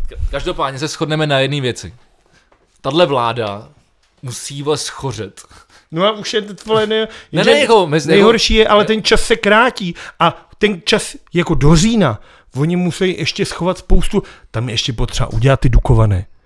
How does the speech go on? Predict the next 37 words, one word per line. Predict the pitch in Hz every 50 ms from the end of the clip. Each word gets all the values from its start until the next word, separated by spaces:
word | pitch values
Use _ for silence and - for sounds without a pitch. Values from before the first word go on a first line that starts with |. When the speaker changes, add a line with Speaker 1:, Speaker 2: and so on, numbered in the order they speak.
| _ _ - _ _ _ _
Speaker 2:
Něco, | 131 139 - - 139
nějaký | 147 151 135 131 - - 135
deal | 131 135 135 120
s | - -
Ruskem, | - 135 - - - - 127 110 101 104 - - - - -
možná | 120 131 135 - 151 151
něco | 151 131 - 147
s | 131
Běloruskem, | 123 120 135 135 131 127 120 - - - 120 107 104 - - - - -
prodat | - 160 160 160 165 156 147
nějaký | 156 151 147 - - 147
zbraně, | 135 127 123 123 139 139 131 131 127 120
ty | - - 123
vole, | 113 117 113 104 95 - - - - -
tady | - 147 175 165
trošku, | - - - 147 - - - 127 117 -
tady | - 143 151 156 -
trošku, | - 139 120 - - -
to, | 147 139 123 - - - - _
to | -
už, | 117 117 - -
ty | - 135
vole, | 127 131 123
teď | - - 156 - -
už | - - -
to | - 165
musí | 160 156 143 147 - - - 175 156 143
jet, | 151 165 170 - -
ty | - 131
vole. | 113 101 95 - _ _ _ _ _ _
Teď | _ 175 170 -
už | 220 170 -
to | 233 196
svinstvo | - - 196 202 202 190 - - 208 196
se | - - 196
musí | 202 175 - - 214
rozjet. | 208 226 160 175 -